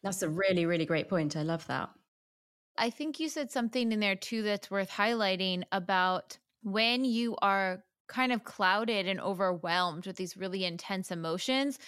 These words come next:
Speaker 2: that your perception of yourself may be lower, your self-esteem may be lower. And that doesn't mean that it is permanently lower, because you can recognize, like, "Oh, I am just in a state that this might be lower. This isn't truly, like,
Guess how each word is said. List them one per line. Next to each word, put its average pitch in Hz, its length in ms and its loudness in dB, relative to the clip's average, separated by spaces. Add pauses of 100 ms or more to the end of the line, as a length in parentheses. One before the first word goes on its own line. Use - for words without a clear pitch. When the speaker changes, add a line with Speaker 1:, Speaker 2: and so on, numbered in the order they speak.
(340)
Speaker 2:
that 208 200 2
your 214 440 -2
perception 220 800 -2
of 180 220 -2
yourself 185 680 0
may 208 360 0
be 185 500 -2 (320)
lower, 196 400 0
your 190 200 -4
self-esteem 233 720 0
may 214 160 0
be 175 220 -4
lower. 170 520 0 (380)
And 240 160 6
that 254 180 2
doesn't 294 360 0
mean 240 260 4
that 220 280 4 (120)
it 233 120 4
is 240 200 2
permanently 233 720 2
lower, 185 680 2 (320)
because 233 380 0
you 285 100 0
can 240 240 0
recognize, 214 520 2
like, 196 240 -2
"Oh, 247 320 4
I 214 180 4
am 240 160 2
just 233 240 -4
in 214 120 2
a 202 80 2
state 214 680 0
that 220 220 -2
this 214 220 -2
might 196 260 0
be 185 180 -6
lower. 165 440 0
This 214 260 -4
isn't 233 320 0
truly, 220 520 -2
like, 180 320 2